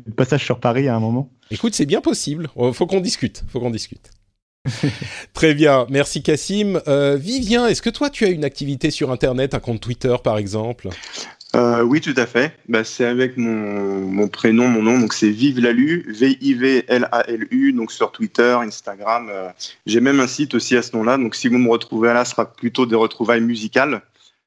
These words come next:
Speaker 3: Euh, parce que j'y parle de ma musique, voilà. Mais sinon, euh, je parle un peu de tout et, euh, j'aime bien prendre tout plein de photos sur Instagram avec le Huawei P vingt Pro. Euh, et venez jeter un
Speaker 2: Ah,
Speaker 3: coup d'œil.
Speaker 2: l'appareil de qualité.
Speaker 3: <laughs> Ouais, ouais,
Speaker 2: Magnifique.
Speaker 3: tout à fait.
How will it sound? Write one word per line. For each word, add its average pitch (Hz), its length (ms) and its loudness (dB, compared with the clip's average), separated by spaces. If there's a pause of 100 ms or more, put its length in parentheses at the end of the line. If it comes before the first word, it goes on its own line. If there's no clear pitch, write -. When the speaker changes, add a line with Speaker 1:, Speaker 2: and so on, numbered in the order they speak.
(240)
Speaker 3:
Euh, 85 600 0
parce - 140 -8
que 110 80 0
j'y 104 160 -4
parle 117 200 2
de 110 80 0
ma 110 120 2
musique, 107 360 -2
voilà. 101 280 0
Mais 110 100 0
sinon, 110 500 0
euh, 87 360 -2
je - 200 -10
parle 113 200 4
un 104 80 0
peu 110 100 -8
de 98 60 -8
tout 123 280 -2
et, 104 80 0
euh, 95 280 -2
j'aime 104 220 -2
bien 127 200 4
prendre 123 400 -2
tout - 180 -10
plein 127 140 0
de 127 80 0
photos 127 340 -2
sur 110 140 0
Instagram 107 560 0 (720)
avec 120 320 0
le 113 120 -4
Huawei 120 380 2
P 117 200 -2
vingt 110 160 0
Pro. 120 420 -2
Euh, 90 280 -6 (680)
et 110 80 -4
venez 117 220 4
jeter 98 160 2
un 117 60 4
Speaker 2:
Ah, 92 100 0
Speaker 3:
coup 90 80 0
d'œil. 101 80 4
Speaker 2:
l'appareil 107 320 0
de 113 200 2
qualité. 135 600 2
Speaker 3:
<laughs> - 560 -16
Ouais, 123 100 4
ouais, 135 160 6
Speaker 2:
Magnifique. 107 320 0
Speaker 3:
tout 117 60 -6
à - 20 -4
fait. 101 200 -12